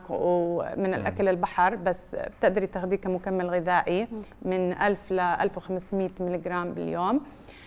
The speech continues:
Speaker 1: وليه؟ لأنه ال-، الجسم لما بيلعب رياضة، جسمك يعني العضلة لما تتكسر بيكون متهيج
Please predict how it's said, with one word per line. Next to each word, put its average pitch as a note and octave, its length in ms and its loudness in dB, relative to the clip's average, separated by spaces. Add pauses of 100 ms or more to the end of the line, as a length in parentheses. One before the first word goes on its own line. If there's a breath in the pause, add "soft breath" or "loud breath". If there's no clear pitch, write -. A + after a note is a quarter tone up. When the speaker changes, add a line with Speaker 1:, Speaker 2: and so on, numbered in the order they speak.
(280 loud breath)
Speaker 1:
وليه؟ A#3 300 8
لأنه B3 300 6
ال-، A3+ 240 4
الجسم A3 440 4
لما G#3 200 2
بيلعب A#3+ 340 6
رياضة، A#3 480 6
جسمك A3+ 540 2 (180)
يعني F#3 280 2
العضلة G#3 360 4
لما G3 60 0
تتكسر G#3+ 520 -2
بيكون G3+ 320 0
متهيج F3+ 640 0